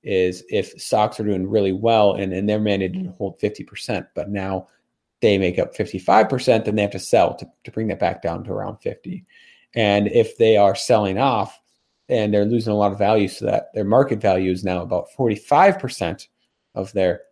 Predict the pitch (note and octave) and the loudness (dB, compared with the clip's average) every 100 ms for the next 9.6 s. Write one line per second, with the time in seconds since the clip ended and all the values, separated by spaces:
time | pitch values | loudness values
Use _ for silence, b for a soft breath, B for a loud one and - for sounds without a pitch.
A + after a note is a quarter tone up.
0 | _ _ _ _ _ _ D#3+ - F#2 E2 | _ _ _ _ _ _ -18 -6 -4 -4
1 | - - - F#2 G2 B2 - B B B2 | -4 -6 -4 -2 2 0 -2 B B 4
2 | A#2+ A#2+ A2 G2+ G#2 G#2 G#2+ - A2 C#3+ | 6 8 6 4 2 2 -2 -4 -2 0
3 | G#2+ G#2 - F#2+ - F#2+ F#2 G2 G2+ _ | -2 -6 -12 -12 -6 -4 -4 -6 -12 _
4 | A2 A2 G2+ D2+ - _ _ - F#2 F#2 | 0 2 0 -4 -8 _ _ -6 -4 -4
5 | b b b b A#2 A2+ - F3+ C#3 A#2+ | b b b b -4 -4 2 6 8 8
6 | A2+ B B - - B2+ C3 D3+ D3+ G#3+ | 4 B B -20 -10 -4 2 6 8 8
7 | G#3+ C#3+ D3 D3 B2+ G2+ F#2+ - G#2+ F#2+ | 6 6 4 4 -2 -2 -4 -12 -8 -8
8 | - A2+ G#2 - - G#2+ G#2 G#2 G2 - | -4 -4 -4 -8 -12 -10 -10 -12 -14 -16
9 | _ _ A2+ A2 G#2 G2+ | _ _ 0 2 2 -4